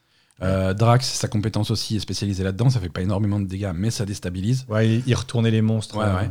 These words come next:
Speaker 1: Et une fois que le mec est complètement déstabilisé, que la jauge blanche est au max, là tu peux faire des tonnes de dégâts, euh, donc faut... tu peux, tu peux faire un peu de stratégie là-dessus,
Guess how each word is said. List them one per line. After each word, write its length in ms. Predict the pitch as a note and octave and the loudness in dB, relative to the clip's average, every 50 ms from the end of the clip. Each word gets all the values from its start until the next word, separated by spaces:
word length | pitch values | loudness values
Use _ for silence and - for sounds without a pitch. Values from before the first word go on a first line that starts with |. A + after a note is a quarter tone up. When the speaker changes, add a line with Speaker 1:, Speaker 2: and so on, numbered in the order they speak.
| F#2 F#2 - - - - - | -4 -8 -12 -14 -20 -14 -6
Speaker 1:
Et 80 | - G2 | -4 -2
une 120 | G#2+ A2+ | 0 0
fois 280 | - - C3 C3 C3+ C3+ | 0 4 6 6 6 6
que 140 | C3+ C3+ A#2 | 6 4 4
le 100 | A2 A2 | 4 4
mec 160 | A#2+ B2 A#2+ | 2 2 0
est 40 | - | -2
complètement 300 | - G2+ G#2+ G2+ G#2 G#2+ | -4 -4 -2 -2 -2 -2
déstabilisé, 460 | G#2+ G#2+ - A2+ A2 A2 G#2+ A2+ A#2 | -2 -2 -2 -2 0 0 0 0 -2
que 120 | - G2+ | -2 0
la 80 | F#2 G2+ | -2 0
jauge 240 | G#2+ A2+ G#2+ G2 - | 0 0 0 0 2
blanche 260 | - A2+ A2+ G#2+ - | 2 2 2 2 0
est 40 | G2+ | 0
au 40 | F2+ | 0
max, 260 | G2 A2+ B2+ B2+ - | 0 0 0 0 -2
là 80 | G#2 G2+ | -6 -6
tu 100 | - - | -6 -8
peux 80 | - A2 | -10 -6
faire 140 | - G#2 | -4 -4
des 80 | F#2+ F#2 | -4 -4
tonnes 180 | - G2+ F#2 F#2 | -4 -4 -4 -4
de 80 | F2+ E2+ | -4 -4
dégâts, 200 | F2 E2+ F#2 F#2+ | -6 -4 -4 -2
euh, 320 | G2 G2 G2 G2 F2+ E2+ E2 | -2 -2 -2 -2 -4 -4 -4
donc 260 | E2 F2 F2+ - - F2+ | -6 -6 -8 -6 -8 -10
faut... 840 | - - F#2 F2+ F2+ F2+ F2+ F#2 F#2 F2+ F2+ E2+ E2 C#2 A1+ G#1+ - | -8 -6 -6 -4 -4 -4 -4 -4 -4 -4 -4 -6 -6 -8 -10 -12 -14
tu 120 | - - - - | -18 -20 -18 -12
peux, 480 | F2 F2 F2 E2+ E2+ E2+ E2+ E2 E2 E2 E2 D#2+ D#2+ - - - - - - _ _ _ _ _ - - - - - - - _ _ _ | -10 -8 -8 -8 -8 -8 -8 -8 -10 -10 -12 -12 -14 -14 -16 -18 -20 -20 -20 _ _ _ _ _ -20 -20 -20 -20 -20 -20 -20 _ _ _
tu 80 | - - | -20 -14
peux 80 | - - | -10 -6
faire 160 | - F2 F2+ | -6 -4 -4
un 80 | G2 | -4
peu 140 | F2+ - F2+ | -6 -6 -6
de 60 | F#2 | -6
stratégie 520 | F2 - - - - F2 - F#2+ F#2 F2 F2 | -6 -6 -6 -8 -10 -8 -6 -6 -6 -6 -4
là-dessus, 460 | F2 F2 E2+ - - F2 F2 - - | -6 -6 -6 -6 -8 -8 -10 -10 -8